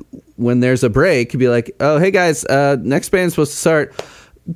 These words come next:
There was no break. They just kept going. And I'm like, "Guys, come on." I'm, I'm like, "I liked twenty minutes of this, but just, I mean, there's no songs here. There's no song." There's no songs. Give me songs, please. These aren't songs.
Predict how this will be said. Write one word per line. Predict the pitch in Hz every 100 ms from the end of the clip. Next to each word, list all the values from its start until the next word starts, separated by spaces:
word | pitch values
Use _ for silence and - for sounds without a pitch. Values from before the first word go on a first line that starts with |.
| -
There | 233
was | 190
no | 226
break. | 196 269 220
They | 233
just | 226 -
kept | 240 233
going. | 262 240
And | 156
I'm | 147
like, | 135
"Guys, | 170 143
come | - 175
on." | 147 -
I'm, | 147 139 139 -
I'm | 151
like, | 139 131 -
"I | 151
liked | 165 180 175 - -
twenty | 185 175
minutes | 165 160 -
of | 135
this, | 123
but | - 131
just, | 143 139 -
I | 135
mean, | 139
there's | 135 135
no | 147
songs | 135 151 139 143
here. | 143 123 113 -
There's | 139
no | 170
song." | 156 180 147 120 - _ _ _ _ _ _ -
There's | 214
no | 302 440
songs. | 269 277 180
Give | 269
me | 311
songs, | - 285 -
please. | 262 233 - -
These | - 220
aren't | 247 226
songs. | 226 220 175 -